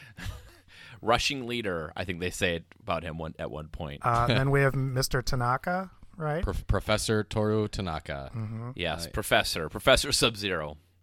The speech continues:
Speaker 3: And
Speaker 1: Uh,
Speaker 3: he's
Speaker 1: yeah.
Speaker 3: one of
Speaker 2: Not,
Speaker 3: those
Speaker 2: not
Speaker 3: guys where you're like, "Oh, it's that guy."
Speaker 2: Not the Mortal Kombat Sub-Zero. <laughs>
Speaker 1: No, no. Also, like, <laughs> I was kinda thinking, like, you know,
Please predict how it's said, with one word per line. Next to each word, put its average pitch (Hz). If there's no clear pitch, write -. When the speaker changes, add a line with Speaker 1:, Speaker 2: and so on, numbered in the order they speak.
Speaker 3:
And 95
Speaker 1:
Uh, 90
Speaker 3:
he's 120
Speaker 1:
yeah. -
Speaker 3:
one 156
of -
Speaker 2:
Not, 110
Speaker 3:
those 139
Speaker 2:
not 151
Speaker 3:
guys 113
where 113
you're 113
like, 127
"Oh, 247
it's -
that 233
guy." 92
Speaker 2:
Not 123
the 180
Mortal 165
Kombat 156
Sub-Zero. 110
<laughs> -
Speaker 1:
No, 117
no. 110
Also, 247
like, 208
<laughs> -
I 254
was 247
kinda 269
thinking, 226
like, 139
you 240
know, 147